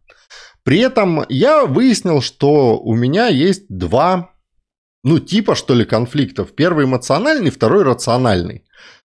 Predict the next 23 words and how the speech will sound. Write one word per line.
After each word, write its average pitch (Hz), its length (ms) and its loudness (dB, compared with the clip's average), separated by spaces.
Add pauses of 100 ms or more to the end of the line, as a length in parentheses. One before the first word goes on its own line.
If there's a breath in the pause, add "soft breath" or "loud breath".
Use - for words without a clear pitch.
(120 loud breath)
Обычно, 120 920 0
мне 87 420 -4
кажется, 120 440 -4
люди 110 240 -2
сталкиваются 104 640 -4
с - 100 -12
эмоциональным 101 720 0
конфликтом, 117 600 -2
когда 98 300 -2
меня 110 420 0
или 101 160 0
партнёршу 123 560 -4
что-то - 300 -6
возмутило, 151 600 -2
и 92 40 0
мы 120 140 0
друг 113 240 -4
на 92 100 -4
друга 113 240 -2
прям, 87 500 -6 (520)
ну, 110 160 -4
гоним. 95 540 -2 (640 loud breath)
Вот. 107 460 -2